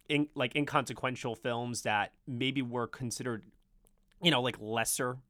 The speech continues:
M C U movies, like Thor of a Dark World, for example. Um,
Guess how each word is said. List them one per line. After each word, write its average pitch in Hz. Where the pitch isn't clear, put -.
M 131
C 135
U 135
movies, 135
like 104
Thor 113
of 107
a 104
Dark 101
World, 131
for 131
example. 151
Um, 104